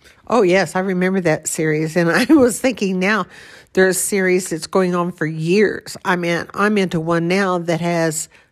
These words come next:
seven seasons, and, um, they can be the death of you because you get hooked on them and you want to just watch and watch.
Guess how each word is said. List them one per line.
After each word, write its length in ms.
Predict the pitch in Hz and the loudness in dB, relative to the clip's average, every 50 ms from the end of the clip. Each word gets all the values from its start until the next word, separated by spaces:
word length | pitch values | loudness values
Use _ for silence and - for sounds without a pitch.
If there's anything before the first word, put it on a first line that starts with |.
| _ _ - | _ _ -6
seven 640 | - - - - - - 202 196 185 220 226 214 220 | -4 -4 -4 -2 0 2 0 2 0 -2 -4 -2 -4
seasons, 840 | 214 - - - 202 196 202 190 220 233 233 262 294 - - - - _ _ _ _ _ _ _ _ _ _ _ _ _ | -4 -4 -2 0 0 0 0 0 -2 -2 0 0 -2 -2 -6 -12 -14 _ _ _ _ _ _ _ _ _ _ _ _ _
and, 500 | - 180 180 180 180 175 170 170 175 170 | -2 0 2 2 2 2 2 0 -2 -2
um, 440 | 170 165 165 160 160 151 165 170 - - - _ _ _ - | 0 0 0 0 -2 -2 -4 -8 -12 -14 -20 _ _ _ -10
they 220 | 185 165 196 208 | -6 -2 -2 -2
can 180 | - - 370 370 | -2 0 0 2
be 100 | 330 262 | 2 2
the 160 | - 185 156 | 2 0 -2
death 260 | 147 180 208 240 - 185 | 0 0 -2 -2 -2 -8
of 100 | 151 143 | -6 -4
you 140 | 143 147 | -4 -6
because 480 | 170 165 165 - 170 160 156 - - - | -6 -8 -6 -4 -4 -4 -4 -6 -10 -10
you 240 | - 175 185 180 170 160 | -6 -4 -2 -2 -2 -4
get 220 | 160 - 165 156 | -2 0 0 0
hooked 300 | - - - 285 277 - | 0 -2 -2 -2 -2 0
on 100 | 247 202 | 0 0
them 140 | 185 170 170 165 | 0 0 -2 -2
and 80 | 165 165 | -2 -2
you 80 | 175 170 | -2 0
want 180 | 165 156 156 | -2 -2 -2
to 80 | 147 143 | -2 -4
just 280 | - 156 151 - - - | -4 -4 -6 -6 -4 -2
watch 240 | 175 170 170 - - | -2 -2 -2 -2 -4
and 80 | 156 160 | -4 -2
watch. 280 | 180 226 208 156 - | 0 0 0 -2 -6